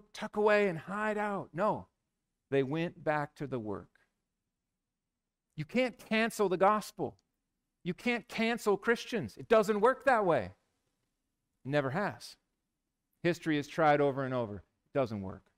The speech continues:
Now, unashamed because of the gospel. Ethan, can you move that Kleenex box? I can't see the clock.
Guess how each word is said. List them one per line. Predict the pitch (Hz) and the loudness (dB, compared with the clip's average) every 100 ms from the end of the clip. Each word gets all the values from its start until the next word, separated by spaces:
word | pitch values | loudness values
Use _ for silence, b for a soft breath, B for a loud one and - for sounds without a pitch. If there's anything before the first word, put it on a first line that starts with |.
| _ _ _ _ _ _ _ _ _ _ _ _ _ _ _ _ _ _ _ _ _ _ _ _ _ _ _ _ _ _ | _ _ _ _ _ _ _ _ _ _ _ _ _ _ _ _ _ _ _ _ _ _ _ _ _ _ _ _ _ _
Now, | 139 123 101 87 - | -4 -2 -2 -6 -6
unashamed | 151 131 - 139 117 95 | -6 -4 -4 -4 -4 -6
because | 113 131 113 | -6 -6 -6
of | 98 | -8
the | 101 | -2
gospel. | 107 98 - 92 95 _ _ _ _ _ _ _ _ _ _ - | 0 0 -6 -16 -18 _ _ _ _ _ _ _ _ _ _ -8
Ethan, | 151 139 120 | -6 -6 -8
can | 127 | -8
you | 143 | -6
move | 151 143 | -6 -2
that | 135 120 | 0 -2
Kleenex | - 127 123 - | -4 -6 -8 -6
box? | 123 117 - | -4 -4 -6
I | 107 | -8
can't | 127 110 | -8 -8
see | 113 | -10
the | - | -12
clock. | - 101 78 - | -8 -6 -6 -12